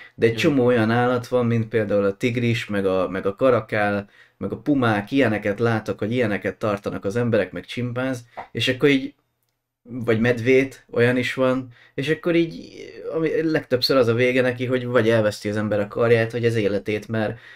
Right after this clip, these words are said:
Speaker 1: mert éppen olyanja volt az állatnak. Mert, mert a természetben olyan nincsen, hogy, hogy, hogy szeret-, szeretné, tehát az állatok nem nagyon szeretik egymást, inkább csak kötődnek.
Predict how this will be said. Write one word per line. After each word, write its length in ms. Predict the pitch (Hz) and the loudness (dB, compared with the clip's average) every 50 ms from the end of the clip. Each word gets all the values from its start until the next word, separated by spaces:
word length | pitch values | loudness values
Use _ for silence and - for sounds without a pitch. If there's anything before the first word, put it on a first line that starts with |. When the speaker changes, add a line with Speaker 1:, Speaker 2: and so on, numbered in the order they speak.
| - _ | -18 _
Speaker 1:
mert 240 | - 110 110 110 110 | 0 2 4 4 4
éppen 280 | 107 98 - - 98 104 | 2 2 0 -2 -2 -2
olyanja 360 | 98 95 90 90 95 98 98 | -2 -2 -2 -2 -2 -2 0
volt 300 | 98 98 98 98 101 - | 0 0 -2 -4 -6 -6
az 100 | 98 95 | -6 -4
állatnak. 560 | 90 82 85 - - - - - - 92 - | -4 -4 -4 -6 -6 -10 -10 -10 -10 -10 -6
Mert, 260 | - 113 113 113 - | -2 0 0 0 0
mert 140 | - 117 113 | 0 -2 -2
a 40 | 117 | 0
természetben 680 | 117 131 127 135 139 139 131 - 135 131 131 135 135 | 0 0 0 0 0 -2 0 -2 -2 -2 -2 -2 -2
olyan 160 | 139 139 139 151 | 0 0 0 0
nincsen, 400 | 160 156 127 - - 117 104 107 | 0 -2 -2 -2 -2 -2 -2 -2
hogy, 260 | 101 101 104 101 - - - - _ _ | -2 -2 -4 -4 -8 -14 -20 -20 _ _
hogy, 260 | - 101 101 95 - - | 0 0 0 0 -4 -4
hogy 180 | 117 104 101 101 | -4 -4 -4 -4
szeret-, 460 | - - 107 98 98 90 - _ - - | -4 -4 -2 -2 -2 -2 -4 _ -16 -16
szeretné, 560 | - - 104 98 90 - - - 104 101 - | -6 -4 -2 -2 -2 -4 -6 -6 -6 -6 -4
tehát 220 | - - 98 - | -4 -6 -4 -4
az 100 | 101 101 | -2 0
állatok 440 | 113 110 107 110 110 110 107 - - _ _ _ _ _ _ _ _ _ _ _ _ _ _ - - | 0 0 0 0 -2 -6 -8 -8 -14 _ _ _ _ _ _ _ _ _ _ _ _ _ _ -10 -2
nem 160 | 120 123 123 | 0 2 4
nagyon 220 | 123 117 113 104 | 4 4 2 0
szeretik 520 | 104 - - 117 101 101 101 - 85 - - | -2 -2 -2 0 0 0 -2 -4 -6 -6 -4
egymást, 500 | 95 95 98 95 95 92 - - - - | -4 -2 -2 -4 -4 -6 -6 -8 -10 -8
inkább 280 | 87 98 101 101 98 | -6 -2 -2 -2 -2
csak 200 | - - 110 113 | -2 -6 -8 -2
kötődnek. 600 | - 127 113 117 98 92 95 90 92 98 - - | 0 0 0 0 -2 -4 -4 -4 -4 -6 -6 -8